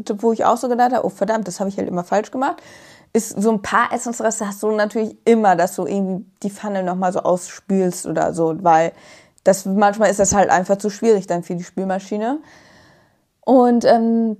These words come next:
dann hat man ja in diesem Sieb quasi diese Essensreste und die habe ich dann oftmals dann mit dem Küchenpapier zum Beispiel aufgenommen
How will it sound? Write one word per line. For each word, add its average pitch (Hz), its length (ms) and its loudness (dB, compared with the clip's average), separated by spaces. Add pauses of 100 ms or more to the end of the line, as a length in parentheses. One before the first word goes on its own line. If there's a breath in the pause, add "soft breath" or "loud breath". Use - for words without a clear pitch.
dann 226 300 2
hat - 120 -8
man 240 160 0
ja 226 220 2
in 226 80 0
diesem 202 300 0
Sieb 262 340 4
quasi 233 640 2
diese 196 640 2
Essensreste 262 640 0
und 226 80 -2
die 220 80 -2
habe 226 120 -2
ich - 80 -20
dann 214 120 -4
oftmals 220 520 -2
dann 208 140 -2
mit - 100 -6
dem 180 140 -8
Küchenpapier 294 680 0
zum 262 200 -6
Beispiel 233 760 -2 (400 soft breath)
aufgenommen 247 920 2